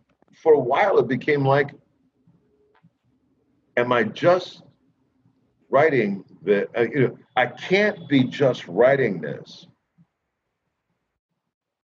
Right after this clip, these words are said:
for young, bigoted white guys to approve of it, then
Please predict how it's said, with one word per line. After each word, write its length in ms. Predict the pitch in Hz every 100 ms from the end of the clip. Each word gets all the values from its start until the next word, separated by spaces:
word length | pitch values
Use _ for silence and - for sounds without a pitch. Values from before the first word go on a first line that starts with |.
| _ _
for 840 | - - 135 120 117 113 110 113 - _ _ _ _ _ _ _ _ _ _
young, 720 | 95 127 139 147 151 147 131 _ -
bigoted 440 | - 139 123 120 - -
white 300 | 107 139 143
guys 500 | 104 80 73 87 - _ _ _ _ _ _ _ _ _ _ _ _ _ _ _
to 120 | - 110
approve 440 | - - 214 139
of 160 | 85 85
it, 200 | 123 127 - _ _
then 540 | 87 131 180 147 160